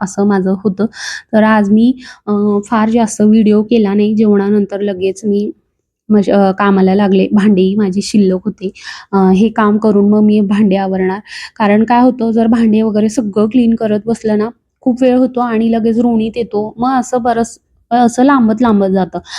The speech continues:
आणि मशीनचं काम हे दुपारच्या दरम्यानच झालेलं बरं. कारण संध्याकाळ पाच नंतर ना नको वाटतं ते. अ, सगळीकडं असे तुकडे पडून असतात. अ, मशीनचे जे कटिंग केलेलं असतं त्याचे तुकडे असतात आणि थोडीशी घाण ही होतेच.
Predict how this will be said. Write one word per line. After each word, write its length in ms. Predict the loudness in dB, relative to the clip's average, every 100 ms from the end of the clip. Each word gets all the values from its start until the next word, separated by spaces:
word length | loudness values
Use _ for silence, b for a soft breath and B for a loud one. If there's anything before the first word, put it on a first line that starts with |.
| B B
आणि 200 | 2 4
मशीनचं 480 | 2 0 -2 -2 -2
काम 240 | -2 -2
हे 120 | 0
दुपारच्या 560 | 0 0 0 -2 0 0
दरम्यानच 600 | 2 2 2 2 -2 -4
झालेलं 500 | -2 0 2 2 0
बरं. 260 | 0 0 -2
कारण 320 | -4 0 0
संध्याकाळ 540 | 2 2 2 0 0 -2
पाच 300 | -2 -2 0
नंतर 320 | 0 2 0
ना 160 | 0 0 -4 b b b 0
नको 300 | 2 2 0
वाटतं 280 | 0 -4
ते. 280 | -4 -2 -4 B B B
अ, 120 | 0 0
सगळीकडं 640 | 0 2 2 0 0 2 0
असे 200 | -2 -2
तुकडे 280 | -2 -2 -2
पडून 340 | 2 2 2 0
असतात. 300 | -2 -4 -4 _ b b -6
अ, 40 | 0 2 2 2 2
मशीनचे 840 | 2 2 0 2 0 2 2 0
जे 200 | 0 -2 -4 _ _ -6
कटिंग 320 | -2 2 2
केलेलं 380 | 2 2 0 -2
असतं 240 | -4 -6
त्याचे 280 | -4 -4 -4
तुकडे 340 | -4 -4 -2
असतात 340 | -2 -4 -4 -2
आणि 260 | 0 2 2
थोडीशी 300 | 2 0 0
घाण 300 | 0 2 2
ही 140 | 2 0 0
होतेच. 460 | -2 0 -4 -4